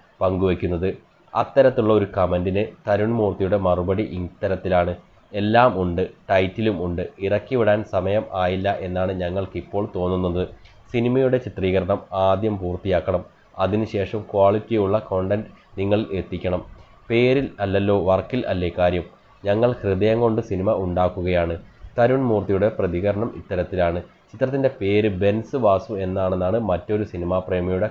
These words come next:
കമന്റ്. ഇതിനോടും തരുൺ മൂർത്തി പ്രതികരിച്ചിട്ടുണ്ട്. "ഇതൊക്കെ എവിടുന്ന് കണ്ടുപിടിക്കുന്നു? ഇങ്ങനെ ഒരു പേര് ആണോ വേണ്ടത്? ഞങ്ങൾക്ക് സമയം തരൂ, ഞങ്ങൾ ഞങ്ങളുടെ ജോലികൾ പൂർത്തിയാക്കട്ടെ."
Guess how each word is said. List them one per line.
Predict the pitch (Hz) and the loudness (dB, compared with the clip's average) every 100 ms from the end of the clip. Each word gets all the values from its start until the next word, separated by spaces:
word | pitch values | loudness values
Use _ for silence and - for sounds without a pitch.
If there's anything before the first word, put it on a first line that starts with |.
| 95 | -2
കമന്റ്. | 85 82 85 - _ _ _ | -2 -2 -4 -8 _ _ _
ഇതിനോടും | 101 113 120 123 131 151 - | -4 0 4 4 2 -4 -4
തരുൺ | 92 101 | -2 0
മൂർത്തി | 104 95 95 131 95 | 0 -2 -2 -4 -4
പ്രതികരിച്ചിട്ടുണ്ട്. | 87 90 87 - 85 85 82 - _ - - | -2 0 -2 -4 -4 -4 -4 -8 _ -16 -2
"ഇതൊക്കെ | 120 127 131 | 0 2 0
എവിടുന്ന് | 92 95 101 107 113 110 | 0 0 2 0 0 -2
കണ്ടുപിടിക്കുന്നു? | 90 90 92 92 87 95 90 87 - _ | -2 0 0 0 -2 -2 -4 -6 -14 _
ഇങ്ങനെ | 107 120 131 131 | -4 0 2 0
ഒരു | 104 101 98 | -2 -4 -4
പേര് | 90 92 101 | -4 -2 0
ആണോ | 92 90 101 87 | 0 2 2 2
വേണ്ടത്? | 87 87 90 87 - _ _ | 0 -2 -2 -6 -10 _ _
ഞങ്ങൾക്ക് | 104 113 127 127 | 0 2 0 -2
സമയം | - 90 95 98 | -2 0 2 0
തരൂ, | 90 90 82 - - | 0 -2 -4 -8 -4
ഞങ്ങൾ | 101 113 120 | 0 0 0
ഞങ്ങളുടെ | 101 92 104 104 | 0 0 2 2
ജോലികൾ | 95 92 98 101 | 0 0 2 0
പൂർത്തിയാക്കട്ടെ." | 98 87 87 95 90 90 80 | -2 -6 -4 0 0 0 -4